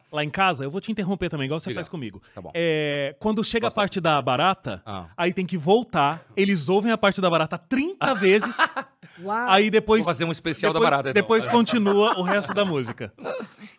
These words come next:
Speaker 2: E aí eu tinha que fazer da minha igreja, falar assim, "Ah, vai ser, o tema vai ser insetos, tal."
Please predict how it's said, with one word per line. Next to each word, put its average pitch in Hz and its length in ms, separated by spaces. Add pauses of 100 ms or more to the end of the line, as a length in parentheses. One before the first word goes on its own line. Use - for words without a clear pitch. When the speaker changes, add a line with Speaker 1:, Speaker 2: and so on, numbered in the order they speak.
Speaker 2:
E 160 120
aí 170 240
eu 160 100
tinha 170 140
que - 60
fazer 131 420 (180)
da 123 180
minha 123 100
igreja, 147 300
falar 147 100
assim, - 140
"Ah, 202 320 (400)
vai 151 200
ser, 170 100
o 165 40
tema 175 220
vai 175 120
ser 190 100
insetos, 175 680
tal." 151 400